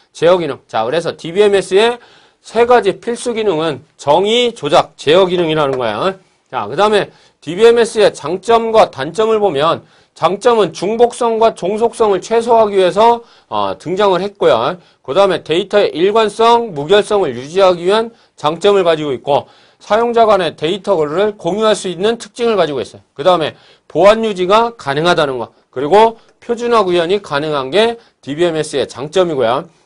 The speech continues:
그 다음에 단점은, 아, 많은 운영비가 소요되기 때문에 아, 운영비 자체가 상당히 고가로 운영이 되고요. 자료 처리가 복잡해요. 그 다음에 백업과 리커버리라고 하는 회복이 어렵다는 거.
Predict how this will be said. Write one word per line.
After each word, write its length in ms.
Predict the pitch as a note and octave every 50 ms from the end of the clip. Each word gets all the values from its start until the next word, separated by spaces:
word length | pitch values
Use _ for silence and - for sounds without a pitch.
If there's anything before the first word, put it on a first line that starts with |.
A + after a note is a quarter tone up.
| _ _
그 120 | - C3+ E3
다음에 280 | G#3 G#3+ G3 E3 -
단점은, 680 | - D3+ D#3 D#3+ E3 A#3+ A#3+ A#3 G#3 F#3+ G3 F#3 C#3+ - _ _ _ _ _ _ -
아, 260 | G#2 G#2 G2+ G2+ F#2
많은 460 | E2+ F2+ A2 D#3 G#3+ B3+ C4 B3+ A#3
운영비가 640 | F3+ D#3 F3 G#3 G#3+ A3 G#3+ F#3+ G3+ F#3+ G#3 G#3+
소요되기 540 | G#3 - A#3+ A#3 A#3 A#3 A#3 G#3+ G#3 F#3+ -
때문에 500 | - F3 D3+ C3 B2+ D3 F3+ D3+ G#2 - _ _ _ _ _
아, 140 | - G2 F#2+
운영비 500 | F#2+ G#2+ B2+ D#3 G3 A3+ A#3+ A#3+ A3+ G#3+
자체가 460 | E3+ D#3+ D#3 D#3+ - D3+ D3 E3 G3
상당히 580 | G3 - G#3+ A3+ A3+ A3+ A3 G3 F3 C#3+ C3+ - _ _ _
고가로 500 | - C#3+ D3+ D3+ - G3 F#3+ F#3+ G#3+ A3
운영이 420 | G#3 D#3 C#3+ D#3 F#3 F#3+ F#3 F3
되고요. 480 | D3+ C#3 B2+ B2+ B2 G#2 G#2+ C3 D#3 D#3+ _ _ _ _ _ _
자료 340 | _ - C#3 D#3 F#3+ A3 A3
처리가 540 | A3 - G#3+ G#3+ G3+ F#3+ F#3+ G#3+ A3+ A#3 A3+ - _
복잡해요. 560 | - D3 D3+ - G3 F#3 F#3 - B2 F#2+ F2+ - _
그 100 | _ -
다음에 400 | B2+ D3 D3 C#3+ E3 G3+ G3+ G3
백업과 640 | - A3+ A#3 A3+ A#3 A3 A3+ - A#3 A3+ A#3 A#3 A#3 A#3 - _ _ _ -
리커버리라고 800 | B2+ D3 F#3+ - G3+ G3+ A3 G#3+ G#3+ G#3 G3 F#3+ F3 D#3+ E3
하는 220 | D#3 C#3+ C3+ A#2 A2+ _ _ _ _ _ -
회복이 800 | A#3+ A3+ B3 A#3+ A#3+ G3+ F3+ F3 - G3+ G3+ G#3 A3+ A#3 A#3 A3+ - _ _ -
어렵다는 460 | A#2 D#3+ G3+ G3+ - G#3 F3+ D#3+ C3+
거. 120 | A#2+ A2